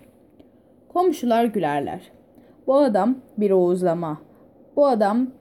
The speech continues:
hiç kimseye benzemez." diye söylenirlerdi. Yaşlı Ozan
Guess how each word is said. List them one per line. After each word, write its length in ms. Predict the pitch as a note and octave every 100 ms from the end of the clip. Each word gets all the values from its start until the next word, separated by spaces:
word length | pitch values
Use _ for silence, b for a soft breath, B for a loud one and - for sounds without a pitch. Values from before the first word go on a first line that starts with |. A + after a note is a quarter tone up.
| -
hiç 180 | D4 -
kimseye 460 | C#4+ A3+ - G#3+ F#3+
benzemez." 580 | F3 F3+ E3 D#3+ D#3+ -
diye 160 | G3 G#3+
söylenirlerdi. 960 | G#3+ F#3 E3 D#3+ D3+ D3 C#3+ D3 D3 - _ _ - - _ _ _ _ _ _ _ _ _ b b b b
Yaşlı 420 | A#3 A3 A3 - A4+
Ozan 420 | C#4+ G3 D#4+